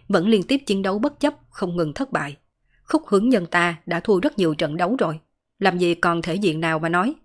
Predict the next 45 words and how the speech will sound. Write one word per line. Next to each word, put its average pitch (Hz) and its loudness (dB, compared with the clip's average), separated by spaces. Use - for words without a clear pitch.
Buổi 170 2
trưa 190 2
ngày 165 -2
mai 180 0
một 175 2
mình 175 0
ta 202 -4
đi 202 2
là 170 0
được 156 0
rồi." 165 -2
Các 294 -2
bạn 156 0
học 165 -6
bên 180 -2
cạnh 156 -4
đều 165 -2
hít 240 -2
sâu 180 -4
một 170 -6
hơi. 175 -2
"Ngày 170 4
mai 196 4
chúng 220 2
ta 196 0
cùng 165 -2
đi, 208 2
thắng 214 0
cùng 160 2
ôm 185 2
trọn, 156 -2
thua 240 6
cùng 175 2
xấu 214 0
hổ. 240 0
Chẳng 185 -2
qua 185 0
cũng 175 0
chỉ 165 2
có 269 -2
vậy, 165 0
không 190 -4
cần 170 -2
quan 196 -2
tâm." 202 0